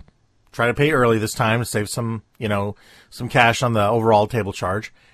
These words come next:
I get in there. And so I set up, and I remember, be-, you know, I remember being really excited about it. You know, just over the top, full of energy, just, "Yeah, let's freaking get this, right? Let's do this."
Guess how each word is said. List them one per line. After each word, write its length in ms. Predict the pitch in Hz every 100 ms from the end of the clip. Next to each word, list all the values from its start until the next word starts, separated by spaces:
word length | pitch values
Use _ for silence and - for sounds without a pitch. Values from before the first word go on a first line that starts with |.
| _
I 80 | 135
get 180 | 135 233
in 140 | 247
there. 220 | 160 60 - _ _ _ _ -
And 160 | - 180
so 460 | - 208 202 180 - _ _ _ _ _ _ -
I 80 | 104
set 240 | - 143
up, 300 | 127 127 -
and 80 | 110
I 40 | 117
remember, 300 | 135 143 127
be-, 300 | 113 117 - _ _
you 140 | 151
know, 160 | 127 110
I 80 | 117
remember 480 | 117 113 151 180 143
being 340 | 107 135 95
really 320 | 196 226 175
excited 500 | 123 - 135 110 95
about 280 | 85 80 -
it. 120 | - _ _ _ _ -
You 100 | 110
know, 140 | 107
just 240 | 107 151 - - - - - -
over 180 | 202 208
the 80 | 185
top, 360 | 185 175 175
full 160 | - 226
of 80 | 196
energy, 340 | 180 160 139
just, 240 | 143 151 127
"Yeah, 320 | 131 262 269 190
let's 140 | -
freaking 380 | - 240 180 127
get 240 | 208 247
this, 260 | 160 - -
right? 280 | 120 202 -
Let's 220 | 131 127
do 220 | 240 262
this." 420 | 160 85 - -